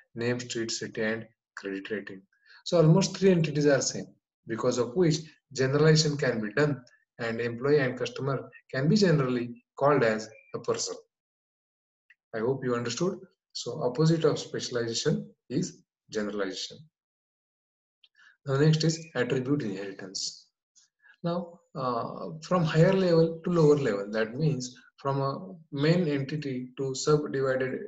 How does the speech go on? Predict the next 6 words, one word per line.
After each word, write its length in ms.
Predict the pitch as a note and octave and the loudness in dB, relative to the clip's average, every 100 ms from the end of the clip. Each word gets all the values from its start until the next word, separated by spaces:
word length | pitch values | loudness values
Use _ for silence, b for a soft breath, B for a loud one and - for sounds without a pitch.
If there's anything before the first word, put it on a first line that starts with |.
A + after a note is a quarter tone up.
| D3+ | -10
into 400 | B2 B2+ B2 B2 | -8 -6 -6 -4
different 380 | B2 D3 C#3+ | -4 -2 -2
entities, 600 | B2 A2+ - - G#2 G#2 - _ _ B - | -2 -6 -8 -8 -8 -10 -16 _ _ B -4
all 280 | C#3 F#3+ F#3+ | 2 2 2
the 340 | F#3 F#3 F3+ B _ C#3 | 0 -2 -6 B _ -6
attributes 600 | C#3 C3+ C3+ D3 C#3+ | -6 -4 -2 -2 -2